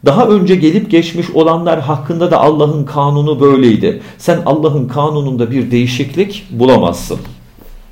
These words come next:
Mümin seksen beş. Görüyor musunuz ayetler birbirini nasıl tamamlıyor? Ancak azabımızı gördükten sonra iman etmenin onlara bir faydası olmadı. Bu Allah'ın kulları hakkında her zaman geçerli olan kanunudur.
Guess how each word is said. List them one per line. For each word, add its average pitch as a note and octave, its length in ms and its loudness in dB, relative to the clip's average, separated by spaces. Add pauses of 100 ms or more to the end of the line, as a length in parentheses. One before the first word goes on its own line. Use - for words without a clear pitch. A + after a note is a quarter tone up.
(180)
Mümin E3+ 460 0
seksen C3 540 0
beş. - 400 -4 (580)
Görüyor A3 200 2
musunuz G#3 220 -4
ayetler D3 520 4
birbirini C#3+ 300 -2
nasıl D3 260 -2
tamamlıyor? F#2 560 -2 (760)
Ancak A3+ 480 4
azabımızı E3+ 680 2
gördükten E3 600 2
sonra D3 440 0
iman D3 440 0
etmenin C#3 460 -2
onlara D3 480 -2
bir C#3+ 80 -2
faydası B2+ 520 2
olmadı. F2+ 560 0 (340)
Bu C3 160 0
Allah'ın B2+ 520 2
kulları C3 440 0
hakkında A#2 680 -2
her F#3 140 -2
zaman C#3 360 -2
geçerli B2 420 0
olan G#2 360 2
kanunudur. F2+ 580 -2